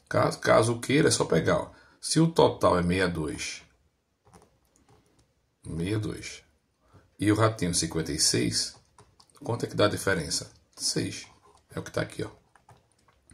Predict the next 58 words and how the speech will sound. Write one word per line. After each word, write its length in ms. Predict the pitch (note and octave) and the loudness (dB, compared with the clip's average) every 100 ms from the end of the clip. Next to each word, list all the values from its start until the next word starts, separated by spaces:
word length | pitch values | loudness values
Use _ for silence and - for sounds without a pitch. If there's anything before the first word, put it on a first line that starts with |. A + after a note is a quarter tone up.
| _ _ | _ _
Certo? 360 | - - A2 - _ _ _ _ | -10 -6 -6 -10 _ _ _ _
Como 160 | A#2 A2 | 0 2
é, 80 | A2 | 2
como 180 | C3 | 0
você 220 | C#3+ - A#2 | 0 0 0
já 60 | |
tem 160 | G#2+ G2+ | 0 0
encontrado 480 | F#2+ E2+ F2 E2+ E2+ | -2 -2 -2 -2 -4
já 120 | E2 | -4
a 40 | |
resposta, 560 | D#2+ - F2 G2+ G#2 - | -4 -4 -2 0 -2 -6
x 240 | - D#2+ | -6 -6
cinquenta 240 | - - E2+ | -6 -8 -6
e 40 | |
seis, 340 | - D#2+ - - - - - _ | -2 -4 -6 -14 -20 -20 -20 _
e 40 | F#2 | -4
a 40 | |
única 140 | F#2+ G2+ | -4 -4
questão 180 | F2 | -4
que 60 | F2 | -4
tem 80 | E2+ | -6
cinquenta 280 | - E2 E2+ | -4 -4 -2
e 40 | |
seis 200 | - D#2+ | -2 -2
aqui 180 | E2+ G#2+ | -2 2
é 140 | B2 | 2
essa, 280 | B2 - - - _ _ | 2 -2 -6 -16 _ _
já 160 | - G#2 | 0 2
marca 280 | G#2 A2 | 4 4
logo 220 | A2 G#2 G#2 | 4 4 4
já 100 | G2+ | 0
a 40 | |
próxima 300 | G#2+ - A2 | 0 -2 -2
questão 380 | A2 G#2+ G2+ G2 | -2 -2 -2 -4
por 100 | G2+ | -2
causa 180 | G2+ G#2 | -2 -2
do 80 | |
tempo. 320 | C#3 G#2 F2+ E2 | -2 0 0 -2
Só 140 | E2+ | -6
tem 140 | E2 | -4
uma 120 | F2+ F2+ | 0 0
hora 160 | F#2 | 0
de 80 | A#2 | -2
prova 400 | A#2 A#2+ C3+ D#3+ - - - - - - - _ | 2 4 4 0 -6 -20 -20 -20 -20 -20 -20 _
e 360 | F#2+ G2 A2 - - - - _ | -2 2 0 -2 -14 -20 -20 _
não 200 | F#2 G2+ | -2 2
dá 120 | A2 | 2
tempo 300 | A2 G2 G#2 | 2 0 2
você 140 | - F#2 | 0 2
tá 100 | F#2+ | 2
enrolando 480 | G2+ G2+ F#2 A#2+ | 2 2 2 0
pra 160 | A2+ G#2+ | -2 -2
tá 160 | - - | -2 -2
perdendo 380 | G2 F#2 G#2 | -2 0 -2
tempo 260 | - F2 F2+ | -2 -2 -2
com 100 | F2 | -2
a 60 | F2 | -2
questão 540 | F#2 - G2 A#2+ | -2 -2 -2 -2